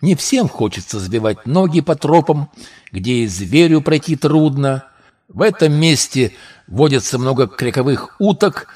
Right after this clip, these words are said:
ряска их любимая еда – а этого здесь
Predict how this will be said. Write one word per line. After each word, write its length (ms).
ряска 680
их 200
любимая 560
еда – 600
а 280
этого 560
здесь 640